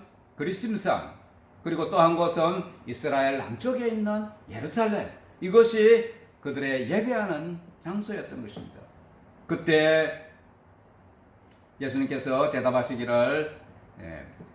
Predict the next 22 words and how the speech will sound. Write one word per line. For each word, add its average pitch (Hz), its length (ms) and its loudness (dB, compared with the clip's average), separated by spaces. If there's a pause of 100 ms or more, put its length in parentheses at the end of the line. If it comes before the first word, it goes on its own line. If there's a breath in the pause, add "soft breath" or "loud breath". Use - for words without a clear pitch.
(160)
"여자여, 151 960 6
내 131 140 -2
말을 127 280 0
믿으라. 117 760 -2
이 185 80 -12
산에서도 202 500 -2
말고 160 680 2 (260)
예루살렘에서도 180 800 -2
말고 175 640 2 (100)
너희가 147 600 2
아버지께 214 680 4
예배할 175 460 0
때가 151 800 0
이러리라." 95 880 -4
이런 208 220 -6
말씀을 90 840 -10 (880)
또 - 140 -20
대답을 90 480 -6
하십니다. - 500 -10 (1700 loud breath)
우리 120 640 2
예수님에 127 600 2
대해서 110 720 0